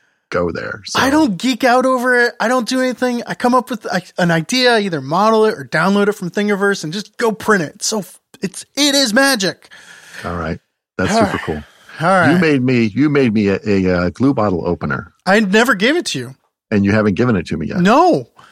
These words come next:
Speaker 1: So I'm just saying.
Speaker 2: I ke-, I keep thinking about dropping it off on your porch for Hanukkah or something, but, like, it's not, I,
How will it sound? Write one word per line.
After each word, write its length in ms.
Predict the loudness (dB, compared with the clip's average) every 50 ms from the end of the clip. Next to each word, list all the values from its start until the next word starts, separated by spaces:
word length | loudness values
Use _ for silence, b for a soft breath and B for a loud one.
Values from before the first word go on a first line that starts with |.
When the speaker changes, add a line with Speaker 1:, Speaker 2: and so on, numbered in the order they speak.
| b b b b
Speaker 1:
So 200 | b -6 -2 -2
I'm 120 | 0 0 0
just 220 | -2 -2 -4 -4
saying. 340 | -2 -2 -2 -2 -2 -4 -8 -12 _ _ _ _ _ _ _ _ _ -6 -2
Speaker 2:
I 100 | 0 0
ke-, 300 | 0 0 -2 -4 0 0
I 100 | 0 0 0
keep 220 | 0 -2 -4 -4
thinking 320 | -2 0 0 0 2 2 0
about 440 | 2 4 4 2 2 0 -4 _ -4
dropping 360 | 0 2 2 2 2 2 2
it 40 | 2
off 200 | 2 2 2 2
on 100 | 0 0
your 100 | 0 -2
porch 300 | -2 0 0 0 0 0
for 160 | -2 -4 -4
Hanukkah 340 | 0 0 2 2 2 0 0
or 120 | -2 -2 -2
something, 400 | -2 -2 -4 -2 -2 -4 -2 0
but, 140 | 0 0 0
like, 300 | 2 2 2 2 2 0
it's 200 | -2 0 0 2
not, 240 | 2 2 2 0 0 0
I, 300 | 2 2 2 2 0